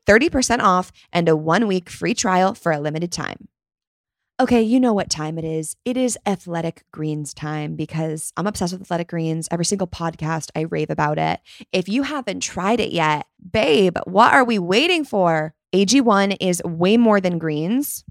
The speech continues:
It is all your key health products like multivitamins, minerals, pre and probiotics, and more working together as one. I'm not a big supplement girly. I don't like to take,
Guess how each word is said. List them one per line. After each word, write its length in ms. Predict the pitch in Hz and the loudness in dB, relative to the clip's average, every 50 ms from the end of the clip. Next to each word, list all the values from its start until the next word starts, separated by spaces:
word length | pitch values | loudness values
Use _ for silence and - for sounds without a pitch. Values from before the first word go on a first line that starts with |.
| - | 0
It 120 | - 196 196 | 4 6 6
is 120 | 196 196 - - | 6 4 6 6
all 160 | 185 185 196 | 6 6 6
your 140 | 233 254 247 | 4 2 0
key 180 | - - 226 | 0 0 0
health 260 | 220 202 185 180 - - | 2 2 2 0 -2 -2
products 380 | - 160 160 165 165 - - | 0 0 2 0 0 -2 -4
like 160 | - 156 - - | -4 -4 -4 0
multivitamins, 840 | 170 165 190 - - 233 214 208 196 196 196 196 190 190 185 185 180 | 2 2 2 4 4 4 4 4 4 4 2 2 0 -2 -2 -2 0
minerals, 500 | 175 180 180 180 180 180 180 180 - - _ - | 0 0 0 0 0 -2 -2 -4 -8 -12 _ -8
pre 200 | - 233 240 240 | -4 -2 0 0
and 100 | 233 226 | 0 0
probiotics, 580 | - 196 185 190 185 175 175 175 180 175 - - | 0 2 4 4 6 4 4 4 0 -2 -4 -6
and 160 | 175 170 165 | -6 -6 -4
more 260 | 170 175 180 175 180 | -4 -4 -2 -2 -2
working 360 | 175 170 175 175 - 180 190 180 | -2 -2 -2 -2 -4 -6 -8 -6
together 480 | - 180 - 170 170 160 170 170 - - | -6 -4 -2 -2 -2 -2 -2 -4 -4 -4
as 280 | 156 160 156 160 - - | -2 -2 -2 -4 -6 -8
one. 480 | - 147 143 147 143 127 110 80 - - _ - | -8 -4 -2 -2 -2 -2 -4 -8 -12 -14 _ -6
I'm 140 | 170 175 175 | -6 -4 0
not 180 | 170 165 170 180 | 2 2 2 2
a 60 | 185 | 2
big 360 | 180 185 180 185 190 196 - | 4 4 4 4 2 -2 -6
supplement 540 | - - 185 165 - 190 180 175 175 - 170 | -4 -2 -2 -2 -2 -2 -4 -4 -4 -4 -2
girly. 500 | 175 165 165 165 170 170 165 170 170 160 | 0 0 2 2 2 0 0 0 0 0
I 120 | - 165 | 0 0
don't 280 | 170 175 175 170 170 - | 0 0 0 -2 -4 -4
like 300 | 180 180 170 170 - - | -4 -2 -2 -4 -4 -4
to 160 | - 175 160 | -2 -2 -2
take, 340 | 165 - 185 160 165 - _ | -2 -2 -6 -6 -6 -8 _